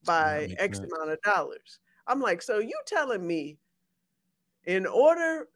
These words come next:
Speaker 2: to get over
Speaker 1: Mm.
Speaker 2: on a university, you gotta have
Speaker 1: <laughs>
Speaker 2: a hundred thousand dollars r-, ready and willing?"
Speaker 1: But what if your kid transfers? You get that money back? Is it like, <laughs> "Hey, I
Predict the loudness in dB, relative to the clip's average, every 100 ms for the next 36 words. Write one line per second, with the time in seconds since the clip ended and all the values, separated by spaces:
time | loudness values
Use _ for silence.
0 | _ -4 -2 2 4 6 6 6 4 0
1 | 0 -4 -10 -10 _ _ _ 0 2 4
2 | 2 2 4 6 4 2 -10 -14 -16 _
3 | _ -2 4 6 6 4 2 2 0 -2
4 | 4 6 4 2 4 8 6 4 -4 4
5 | 6 6 6 -2 -4 -10 -20 _ _ _
6 | _ _ _ _ -10 2 2 2 6 10
7 | 10 10 4 2 2 2 2 -4 -10 -12
8 | -14 _ _ _ _ _ _ _ -2 2
9 | 2 4 2 2 0 0 0 -4 -2 -4
10 | -4 -4 -6 -6 -8 -12 -10 -4 0 2
11 | 2 2 0 0 0 -2 -6 -6 -4 -2
12 | -2 0 0 0 0